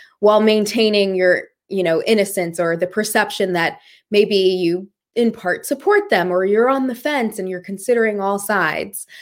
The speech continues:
Um, but in the U S, a lot of people beyond the poor and working class rely on benefits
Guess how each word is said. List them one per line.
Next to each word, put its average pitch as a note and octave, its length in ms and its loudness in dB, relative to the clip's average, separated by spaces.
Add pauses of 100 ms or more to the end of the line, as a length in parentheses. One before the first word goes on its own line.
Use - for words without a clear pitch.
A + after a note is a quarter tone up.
(280)
Um, G#3 480 0
but D4 100 4
in D4+ 140 0
the D4 100 0
U E4+ 260 6
S, G3 420 0 (440)
a A#3+ 100 2
lot B3 320 2
of F#4 140 -4
people G3+ 720 -4 (640)
beyond A3+ 420 4
the G#3 80 -4
poor G#3 280 0
and G3 100 -4
working F#3 320 -2
class F3 480 -4
rely G#3 480 2
on C4 180 -2
benefits F#3 540 -2